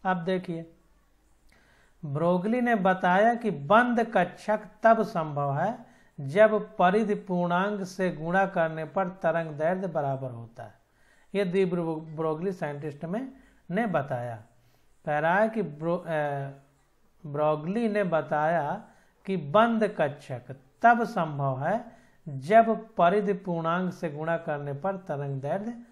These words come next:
बराबर हो। तो जो परिधि है उसमें जब पूर्णांक का गुणा किया जाए तो वो तरंग दैर्ध्य के बराबर हो जाए, बंद कक्षक तभी संभव है, ये ब्रोगली ने बताया।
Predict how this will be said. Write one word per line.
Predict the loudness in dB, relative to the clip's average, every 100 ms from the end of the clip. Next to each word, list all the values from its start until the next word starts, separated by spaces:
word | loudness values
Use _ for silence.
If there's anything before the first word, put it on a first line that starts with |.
| _ _ -8
बराबर | -4 -4 -6 -12
हो। | -16 -20 _ _ _ _ _ _ -12
तो | -8
जो | -8 -6 0
परिधि | 0 0 -2 -4
है | -6 -8 -14 _ _ _ _
उसमें | -12 -6 -4
जब | -2 -4
पूर्णांक | -4 -4 -2 -2 -4
का |
गुणा | -6 -4 -4
किया | -4 -4 -4
जाए | -4 -6 -8 -10 -14 _ _ _ -10
तो | -6
वो | -4 0
तरंग | 0 0 0
दैर्ध्य | 4 4 4
के | 0
बराबर | 0 2 2 0 -2
हो | -2 -4
जाए, | -2 -4 -4 -10 _ _ -12
बंद | -2 0 0 0
कक्षक | -2 -2 -4 -4 -2
तभी | -4 -2 -6
संभव | -8 -10 -10 -12 -14
है, | -18 _ _ _ _
ये | -2 -2
ब्रोगली | 0 0 -2 -4 -4
ने | -4
बताया। | -6 -6 -10 -10